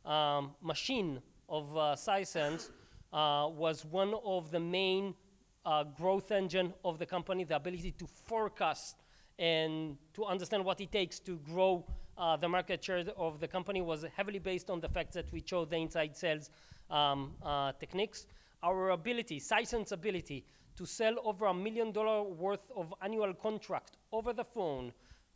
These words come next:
by using inside sales technique is something almost unique to Sisense. Not many companies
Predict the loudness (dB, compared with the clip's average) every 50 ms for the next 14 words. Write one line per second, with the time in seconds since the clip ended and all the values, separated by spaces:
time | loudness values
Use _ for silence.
0 | -6 0 0 0 2 0 0 0 2 2 4 4 2 2 2 0 0 0 0 -2
1 | -4 -4 -4 -4 -8 -6 -4 -2 -2 -2 -4 -4 -4 -4 -2 0 0 0 -2 -2
2 | -4 -4 -4 -4 -4 -6 -4 -4 -2 0 0 0 -2 -2 -4 -10 -16 -12 -10 -8
3 | -6 -2 0 0 0 0 -2 -4 -4 -4 -4 -6 -6 -4 -4 -4 -4 -4 -4 -2
4 | -2 -4 -4 -4 -4 -4 -2 -2 -2 -2 0 -2 -2 -4